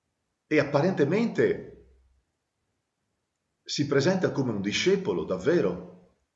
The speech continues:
Però può succedere contemporaneamente che questa persona, e guardate, posso essere io anche,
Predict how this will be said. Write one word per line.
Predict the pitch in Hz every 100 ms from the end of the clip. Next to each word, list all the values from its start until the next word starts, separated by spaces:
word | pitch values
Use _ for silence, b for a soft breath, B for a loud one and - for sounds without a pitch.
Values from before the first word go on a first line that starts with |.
| _ _ _ _ _ _ _ _ _
Però | 135 185
può | 185
succedere | 160 165 196 185 147 - -
contemporaneamente | - 180 185 156 165 165 156 147 120 120 127 123 92 92 90 87 117 113 - -
che | -
questa | 92 135 120
persona, | - 107 - 151 135 - - - _ _
e | 113
guardate, | 107 117 143 107
posso | - 139 - 104
essere | 117 - 90
io | 87 95 95 104 107 107 -
anche, | 87 85 87 87 104